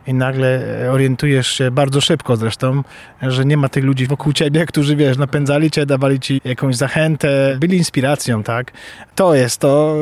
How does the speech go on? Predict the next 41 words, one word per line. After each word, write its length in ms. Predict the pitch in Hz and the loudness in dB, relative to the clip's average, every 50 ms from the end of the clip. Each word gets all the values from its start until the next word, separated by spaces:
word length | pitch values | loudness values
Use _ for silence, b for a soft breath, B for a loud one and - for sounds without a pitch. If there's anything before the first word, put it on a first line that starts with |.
| 156 | -2
z 60 | 143 - | -4 -2
którym 380 | - 156 143 143 135 135 139 | -2 0 0 0 0 0 -2
młody 320 | 139 135 139 147 143 143 143 | -2 0 0 0 0 -2 -2
człowiek 300 | - 156 135 139 135 - | -2 -2 -2 -2 -2 -4
się 100 | - 131 | -4 -6
po 120 | 127 131 | -6 -6
prostu 380 | 123 143 135 - - - 135 120 | -4 -4 -6 -4 -6 -6 -4 -4
od 140 | 135 131 | -2 -2
razu 240 | 135 139 135 127 127 | 0 0 0 0 -2
zderza. 420 | 127 123 135 127 117 104 104 101 110 - _ _ - 107 - | -2 -2 0 0 0 -2 -4 -6 -8 -12 _ _ -20 -14 -10
Ci 140 | - - 175 | -6 -4 -2
ludzie, 180 | 226 220 226 | -2 -2 -2
którzy 180 | 175 - 165 156 | -2 -2 -2 -2
prowadzili 520 | - 156 143 143 139 135 165 190 170 131 | 0 0 0 0 0 0 0 0 0 0
nas 320 | 117 110 104 104 - - - | 0 -2 -4 -4 -6 -10 -10
w 20 | |
takim 340 | - 120 120 - 131 123 117 | -10 -10 -8 -4 -4 -4 -4
uczniostwie, 720 | 123 - - - 139 127 - - - - 110 107 113 120 120 117 | -6 -8 -6 -6 -6 -6 -6 -8 -12 -12 -8 -8 -8 -8 -8 -10
bo 120 | 123 117 | -10 -8
to 120 | 123 123 120 | -6 -6 -4
można 240 | 127 127 117 127 123 | -4 -4 -2 -2 -2
nazwać 240 | 120 117 120 113 | -2 -4 -6 -8
uczniostwem, 720 | - 120 - - 120 110 104 - - - 123 120 127 135 131 B B B B B B B B 123 | -10 -12 -10 -8 -8 -8 -8 -10 -10 -8 -8 -6 -6 -6 -8 B B B B B B B B -12
nie 200 | 123 127 143 165 | -8 -4 -4 -4
tylko 680 | 156 - 196 190 180 - 165 151 131 127 123 123 123 120 120 | -4 -2 -4 -4 -4 -4 -2 -2 0 0 0 0 -2 -2 -4
mówili 320 | 127 127 120 135 147 139 131 | -4 -4 -2 0 0 0 0
nam, 160 | 120 117 117 | 0 -2 -2
co 120 | - - | -4 -4
mamy 260 | 120 117 113 110 110 | -4 -2 -2 -2 -2
robić, 300 | 104 107 104 107 117 - | -4 -4 -6 -6 -6 -4
ale 160 | 127 127 127 127 | -2 -2 0 0
nam 140 | 131 131 | -2 -2
pokazywali 600 | 123 - - - - 123 123 123 123 139 139 139 127 | -4 -6 -8 -6 -4 -4 -4 -4 -2 -2 -2 -2 -4
swoim 340 | - - 135 127 127 127 120 | -6 -6 -6 -4 -4 -4 -4
życiem. 380 | 120 120 - - 110 107 117 - - - - - - - - - | -4 -6 -8 -8 -10 -10 -10 -14 -16 -20 -20 -20 -20 -20 -14 -8
Razem 320 | 123 117 123 - 139 151 | -4 -4 -2 -2 -2 -2
z 80 | 131 113 | -2 -2
nami 200 | 139 131 127 120 | -2 -2 0 -2
czytali 320 | - - - 123 113 113 | -4 -4 -6 -4 -4 -4
Słowo 320 | - - - 117 113 110 107 | -6 -6 -6 -6 -4 -6 -6
Boże, 380 | 110 113 107 113 110 117 131 | -6 -8 -8 -8 -10 -12 -14